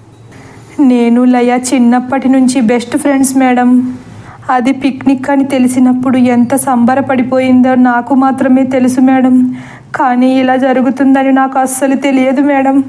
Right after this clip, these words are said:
అని గుక్క పెట్టి ఏడుస్తున్నాం. "అవునమ్మా,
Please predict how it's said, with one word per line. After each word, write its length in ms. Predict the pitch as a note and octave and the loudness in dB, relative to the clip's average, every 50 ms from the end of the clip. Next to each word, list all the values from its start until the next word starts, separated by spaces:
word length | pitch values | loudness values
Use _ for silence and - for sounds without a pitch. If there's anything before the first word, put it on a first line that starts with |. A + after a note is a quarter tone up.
| - - - - - - - - - - - | -8 -16 -20 -20 -20 -20 -20 -20 -20 -8 -4
అని 280 | A#3+ B3 B3 B3+ B3 G3+ - | -2 0 2 2 2 0 0
గుక్క 260 | A3 A3 - - - | -2 -4 -4 -4 -4
పెట్టి 400 | A#3 A3+ A#3+ A3+ A3 A3+ - A#3 | -4 -2 -2 -4 -4 -2 -2 0
ఏడుస్తున్నాం. 1000 | A3+ A3 G#3+ G#3 G3+ A3 G#3+ - - A#3+ G#3+ G#3+ A3 A3 G#3+ A3 A3 A3 G#3+ - - - - - - - - - - - - - - - | 2 2 2 2 0 -2 -2 -2 -2 0 2 2 2 2 2 2 0 0 -2 -4 -8 -14 -20 -20 -20 -20 -20 -20 -20 -20 -20 -14 -6 -4
"అవునమ్మా, 640 | B3+ A#3+ A#3 A#3 A3+ B3 B3 B3 B3 A#3+ A#3 A#3 | -2 0 0 0 2 2 2 2 2 2 0 -2